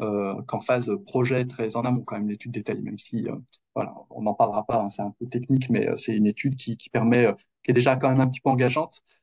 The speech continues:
euh, en termes financiers en tout cas, et puis qui, qui permet à, aux agriculteurs et aux méthaniseurs de, de réserver une capacité d'injection sur le réseau. Eh bien, ce nombre d'études,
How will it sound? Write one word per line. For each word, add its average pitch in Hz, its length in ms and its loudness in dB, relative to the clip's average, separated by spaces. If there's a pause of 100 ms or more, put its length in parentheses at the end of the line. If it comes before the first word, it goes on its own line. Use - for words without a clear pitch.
(200)
euh, 120 200 0
en 117 140 0
termes 120 220 -4
financiers 127 400 -6
en 123 60 -2
tout - 140 -14
cas, 151 380 2
et 131 100 -4
puis 131 300 -8
qui, 117 400 -6
qui - 140 -6
permet 123 340 4
à, 113 220 2
aux 127 120 -2
agriculteurs 123 580 0
et 123 40 0
aux 113 60 0
méthaniseurs 120 460 -2
de, 110 120 -4
de 120 120 -6
réserver 127 340 -2
une 131 100 0
capacité 131 480 -4
d'injection 123 500 -2 (360)
sur - 140 -2
le 123 40 0
réseau. 139 180 0
Eh - 20 -6
bien, 131 180 0
ce 127 100 -6
nombre 131 200 0
d'études, 123 420 -4